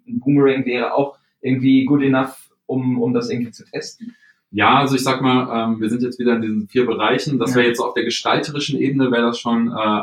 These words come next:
Speaker 2: ein Faktor, den ich auf jeden Fall so übernehmen würde. Ich würde aber noch andere Faktoren hinzufügen auf jeden Fall. Also wir haben ja immer ungefähr so eins Komma sieben Sekunden Zeit, um den Nutzer erstmal mit der Aufmerksamkeit zu catchen. Das heißt, ich würde da auf jeden Fall nochmal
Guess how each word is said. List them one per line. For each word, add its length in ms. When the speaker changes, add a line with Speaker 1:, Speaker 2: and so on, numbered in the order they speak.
Speaker 2:
ein 220
Faktor, 400
den 140
ich 80
auf 100
jeden 120
Fall 120
so 80
übernehmen 460
würde. 180
Ich 120
würde 160
aber 100
noch 160
andere 220
Faktoren 520
hinzufügen 600
auf 200
jeden 260
Fall. 180
Also 320
wir 80
haben 80
ja 60
immer 140
ungefähr 300
so 80
eins 220
Komma 200
sieben 180
Sekunden 360
Zeit, 320
um 80
den 120
Nutzer 220
erstmal 220
mit 100
der 80
Aufmerksamkeit 600
zu 100
catchen. 320
Das 160
heißt, 240
ich 80
würde 180
da 140
auf 180
jeden 140
Fall 100
nochmal 380